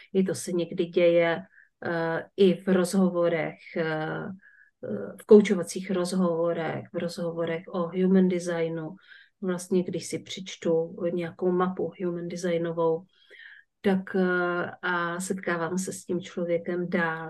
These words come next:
tak já už vlastně ho vnímám trošku, eh, skrze, skrze tu human designovou mapu a,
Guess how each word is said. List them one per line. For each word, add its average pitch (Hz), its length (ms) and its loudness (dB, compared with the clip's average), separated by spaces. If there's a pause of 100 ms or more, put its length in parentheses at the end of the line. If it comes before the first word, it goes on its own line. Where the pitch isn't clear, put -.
tak - 180 -10
já 170 140 -8
už 165 200 -14
vlastně 175 500 -4 (320)
ho 196 140 -2
vnímám 180 560 2
trošku, - 800 -4
eh, 170 240 -6
skrze, 185 640 -2
skrze 180 440 -6
tu 185 240 0 (500)
human 190 240 6
designovou 185 580 2
mapu 185 640 0
a, 170 320 -8